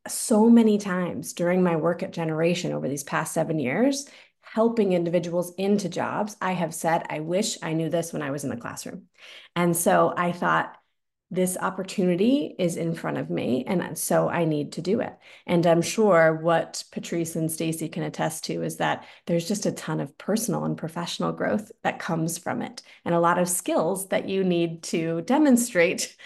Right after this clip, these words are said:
<laughs> while you are writing a book. So love all of that. And actually, I should shout out Stacy too, because over a year ago, I talked to her about this idea, um, because of the work that you all are doing, and I got really incredible insights. So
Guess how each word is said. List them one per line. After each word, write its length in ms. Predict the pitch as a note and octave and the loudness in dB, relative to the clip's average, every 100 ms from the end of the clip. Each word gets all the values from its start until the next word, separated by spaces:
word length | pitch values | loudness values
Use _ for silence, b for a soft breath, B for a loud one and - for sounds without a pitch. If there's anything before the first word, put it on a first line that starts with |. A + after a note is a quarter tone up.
| - | -18
<laughs> 160 | - - | -8 2
while 260 | F3+ F3 | 6 6
you 180 | F3+ F#3 | 6 6
are 200 | G3 G3 | 4 4
writing 460 | E3 D#3+ D3+ E3 - | 2 -2 -4 -6 -6
a 80 | F#3 | -4
book. 280 | - - - | -4 -6 -4
So 440 | - - - - _ B B B | 0 2 0 -6 _ B B B
love 260 | E3+ F3+ F#3 | 2 4 4
all 220 | D#3+ D#3+ | 4 4
of 80 | D#3 | 4
that. 200 | D#3+ D#3 | 2 0
And 120 | F3+ | 0
actually, 440 | F3+ F#3 - F3 - | -2 -4 -2 -2 0
I 120 | F3 | -4
should 240 | F3+ E3+ | -6 -6
shout 180 | F3 D#3+ | -4 -2
out 200 | E3 - | -2 -4
Stacy 420 | - F3+ F3 D#3 | -6 -4 -4 -6
too, 240 | D3 F3 D#3+ | -6 -6 -4
because 380 | D#3 D#3+ D#3+ - | -4 -4 -6 -6
over 380 | F#3 F#3+ E3 D3 | -4 -2 -2 -2
a 80 | |
year 240 | D3 D3 C#3+ | -2 -2 -2
ago, 400 | C#3+ A2 A2 - B B B B | -2 -2 -4 -6 B B B B
I 100 | D#3+ | -4
talked 360 | D#3+ D#3+ D#3 - | -2 -2 -4 -6
to 60 | |
her 160 | E3 D3 | -2 0
about 280 | - - - | 0 -2 -2
this 180 | F3+ | -2
idea, 600 | - - - - - - - | -2 -4 -2 -2 -2 -4 -4
um, 200 | D#3+ D#3 | -4 -4
because 280 | F3 F3+ D#3+ | -4 -4 -2
of 60 | |
the 80 | E3 | -2
work 260 | D3 D#3 - | -2 -4 -6
that 180 | - | -6
you 180 | F3+ F#3+ | -2 2
all 180 | D3+ D3+ | 4 2
are 100 | D3+ | 0
doing, 360 | D3 D3+ D3 D#3 | -2 -4 -4 -4
and 120 | D#3+ | -4
I 100 | D3+ | -2
got 320 | D#3+ D3+ F#3+ | -2 -2 -2
really 320 | E3+ D#3+ D3+ | -2 -2 -2
incredible 480 | C#3+ D#3 D#3+ - F#2+ | -4 -6 -6 -6 -4
insights. 640 | - E3 - - - - - | -4 -6 -6 -8 -8 -14 -10
So 380 | - C3 A#2+ | -2 -2 -2